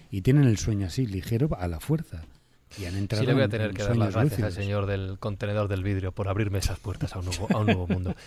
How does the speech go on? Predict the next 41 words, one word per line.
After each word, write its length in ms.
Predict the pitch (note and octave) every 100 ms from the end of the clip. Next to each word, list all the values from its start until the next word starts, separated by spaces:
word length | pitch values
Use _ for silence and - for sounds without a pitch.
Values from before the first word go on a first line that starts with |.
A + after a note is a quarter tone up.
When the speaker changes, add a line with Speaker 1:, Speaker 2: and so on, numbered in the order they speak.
| -
Speaker 1:
<laughs> 240 | - -
Speaker 2:
Pero, 180 | - C3+
Enrique, 380 | E3+ D3 F3 E3 C#3+
eh, 300 | A#2+ A2+ A#2+
hay 160 | - C#3
un 140 | D3
tema 220 | D3+ D3
que 160 | C3 B2
ha 60 | A#2
quedado 240 | B2 A#2+
pendiente 380 | A2 G#2+ A#2 C3
que 80 | G#2
a 40 |
mí 60 | G#2
me 80 | G2+
parece 240 | G2 G2
interesante. 600 | G2 F#2+ F#2 F#2 F#2 F2 -
Hemos 220 | C3 C#3+ C#3
hablado 300 | C#3+ D#3 C#3+
de 200 | D#3 F3+ - - _ _
que 220 | G#2+ A2+
hay 140 | A#2+ A2+
que 100 | A#2+
tener, 240 | A#2 B2 A#2
evidentemente, 480 | F#2+ G2+ G#2+ G#2+
esa 120 | A2+ A2+
curiosidad, 500 | A#2+ A#2 C3+ G3 A#3+
que 80 |
es 80 | -
uno 100 | A#2
de 60 | A2
los 100 | G2+
primeros 300 | A2 A#2 A2
elementos 360 | G#2+ A2+ G#2
que 80 | G2
has 60 | G#2
apuntado. 480 | A#2 D#3+ G#3 A3 A3 - _
Segundo, 480 | - C#3+ E3 D#3 C#3+
unos 240 | D#3 C#3+ C3+
objetivos. 640 | C#3 F3 G#3 G3 G3 - _
Tercero, 460 | - A2+ D3 A#2+ G2